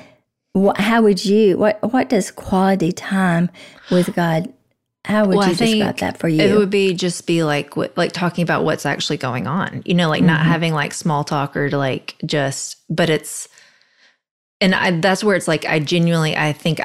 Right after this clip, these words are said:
Speaker 2: I per-, I have just suppressed so much. Um, and I haven't even processed any of the stuff from the surgery. I mean, that was a lot to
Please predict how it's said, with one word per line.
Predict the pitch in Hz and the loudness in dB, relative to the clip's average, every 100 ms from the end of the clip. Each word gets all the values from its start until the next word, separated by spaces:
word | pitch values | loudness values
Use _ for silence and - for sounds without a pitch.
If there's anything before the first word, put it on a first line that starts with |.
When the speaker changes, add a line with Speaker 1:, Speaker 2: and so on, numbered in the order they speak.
| - | -4
Speaker 2:
I | 151 156 | -2 -2
per-, | 156 156 143 156 | -2 -4 -4 -2
I | 147 | -2
have | 151 165 | -2 -4
just | - 147 - | -4 -4 -4
suppressed | 147 - 143 139 - - | -8 -6 -6 -4 -8 -6
so | 156 139 139 | -2 -2 -2
much. | 135 135 151 196 - - - _ _ _ _ _ - _ - | -4 -4 -2 -4 -4 -8 -8 _ _ _ _ _ -20 _ -6
Um, | 170 156 139 | -2 0 0
and | 180 185 | 0 2
I | 185 | 2
haven't | 190 196 196 | 0 0 0
even | 190 | 0
processed | 180 202 185 180 | -2 -2 -2 -2
any | 190 185 185 | 0 0 0
of | |
the | 175 | -2
stuff | 170 - 175 | -4 -2 -2
from | 180 175 - | 0 -2 -2
the | 175 | -2
surgery. | 175 226 202 | 0 -2 -2
I | 143 | -2
mean, | 147 | -2
that | 160 175 | 0 0
was | 165 | 0
a | |
lot | 156 143 147 151 - - | 0 0 -2 -4 -8 -10
to | - 151 143 | -4 -2 -2